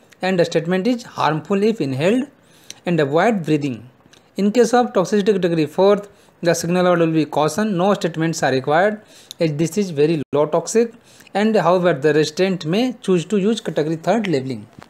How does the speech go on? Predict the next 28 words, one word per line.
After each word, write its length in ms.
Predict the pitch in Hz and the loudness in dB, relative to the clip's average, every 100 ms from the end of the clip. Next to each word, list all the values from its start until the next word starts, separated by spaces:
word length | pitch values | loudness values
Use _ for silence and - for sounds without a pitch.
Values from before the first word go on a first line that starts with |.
| _ - _ _ _ _ _ _ _ _ - - - - | _ -20 _ _ _ _ _ _ _ _ -20 -20 -20 -4
Now, 280 | 160 190 285 | 2 4 4
typical 440 | - 180 - 240 226 | 2 -2 2 2 2
statements 480 | 220 185 190 202 | -2 -4 -2 -4
for 260 | - 208 214 | 0 2 2
primary 560 | 208 165 151 165 220 - | 2 0 2 2 0 0
eye 180 | 131 151 | 0 0
irritation. 640 | 196 190 214 202 254 320 - _ - - _ | 2 0 0 0 0 -2 -8 _ -20 -20 _
The 160 | 156 175 | 0 2
toxicity 540 | 175 156 196 196 240 | 2 0 -2 0 -2
category 360 | 196 208 196 190 | 2 0 2 2
one, 360 | 170 214 240 254 - - | 2 2 0 -4 -14 -8
the 120 | 165 165 | -2 0
signal 360 | 185 185 190 | 2 2 4
word 120 | 190 | 4
will 140 | 180 175 | 4 2
be 120 | 180 | 2
danger, 460 | 147 147 156 185 175 | 2 2 4 4 2
poison, 580 | 165 151 147 185 185 156 | 2 2 2 -2 0 -4
skull 260 | - 165 | 0 2
and 160 | 160 156 | 2 2
crossbones 460 | 139 139 165 175 190 | 0 0 -2 -2 -2
required, 420 | 180 190 196 208 - - - | 0 2 2 0 -12 -20 -8
and 200 | 165 180 | -2 2
the 80 | 175 | 2
statement, 600 | 180 175 175 202 220 - | 2 -2 0 0 -2 -6
it 160 | 180 208 | -2 -2
is 180 | 233 - - | -2 -6 -2
corrosive, 480 | 151 156 147 247 | 2 2 2 -2